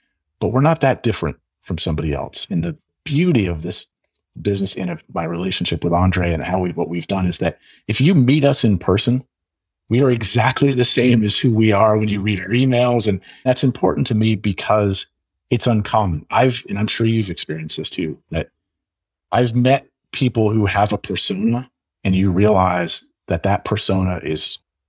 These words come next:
not who they are. And when you see them behind the closed door, they're a very different person. One of the things I love about what we do is that if you engage with us in any capacity,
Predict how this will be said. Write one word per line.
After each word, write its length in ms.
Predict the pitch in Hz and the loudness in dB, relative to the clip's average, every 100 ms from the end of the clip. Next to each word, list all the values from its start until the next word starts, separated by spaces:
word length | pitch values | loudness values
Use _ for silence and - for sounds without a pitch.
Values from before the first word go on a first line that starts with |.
| - | -6
not 340 | 156 156 - | 0 0 -2
who 140 | - 85 | -4 -4
they 180 | - 71 | -2 0
are. 340 | 71 - - | 0 0 -4
And 160 | 92 85 | -4 -2
when 160 | 85 | -2
you 140 | 82 87 | -2 -2
see 200 | - 101 | 0 2
them 140 | 95 | 2
behind 480 | - - 98 101 92 | -2 -2 0 0 0
the 80 | - | 0
closed 400 | 92 87 85 - | 0 2 0 -2
door, 420 | 85 80 71 - _ _ _ _ _ _ | -2 0 -2 -8 _ _ _ _ _ _
they're 140 | - 80 | -4 -4
a 40 | |
very 280 | 78 87 87 | -2 0 0
different 320 | 76 - 85 | -2 -6 -8
person. 480 | - 90 - 139 131 _ _ _ _ | -6 -6 -4 -6 -10 _ _ _ _
One 100 | 95 | -6
of 100 | 101 | -4
the 60 | - | 0
things 180 | 101 | 0
I 100 | 85 | 2
love 600 | 80 85 90 87 73 - - _ _ _ _ _ 76 | 0 0 2 2 0 -6 -16 _ _ _ _ _ -6
about 400 | 76 76 80 - | -2 2 0 -2
what 200 | - - | -6 -6
we 140 | 80 | -8
do 320 | 160 156 151 | -8 -8 -8
is 140 | 147 - | -8 -6
that 220 | 160 - | -6 -6
if 180 | 165 - | -6 -2
you 200 | 110 135 | 2 4
engage 580 | 117 98 101 104 104 | 4 4 4 4 0
with 180 | 95 156 | -2 -2
us 280 | 160 160 - - | -2 -2 -8 -6
in 160 | 156 - - | -6 -6 -4
any 240 | 110 117 | 2 2
capacity, 800 | 113 117 - 82 78 - 76 - | 2 -2 -2 -2 -4 -4 -6 -6